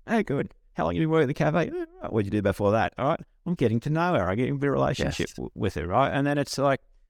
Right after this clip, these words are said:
Speaker 1: "Hey, thanks for making us coffee. I'm here every, every morning and I appreciate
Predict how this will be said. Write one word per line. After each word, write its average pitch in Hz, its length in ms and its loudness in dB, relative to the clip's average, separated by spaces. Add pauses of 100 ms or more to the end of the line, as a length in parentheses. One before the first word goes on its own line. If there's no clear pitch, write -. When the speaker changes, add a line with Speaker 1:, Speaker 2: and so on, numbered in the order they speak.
(140)
Speaker 1:
"Hey, 151 80 -2
thanks 160 260 -2
for 151 100 -6
making 143 260 0
us 127 100 -2
coffee. 139 340 -2
I'm 95 120 0
here 113 200 2
every, 110 320 0 (100)
every 113 260 0
morning 107 340 0
and 98 100 0
I 101 40 0
appreciate 107 500 -2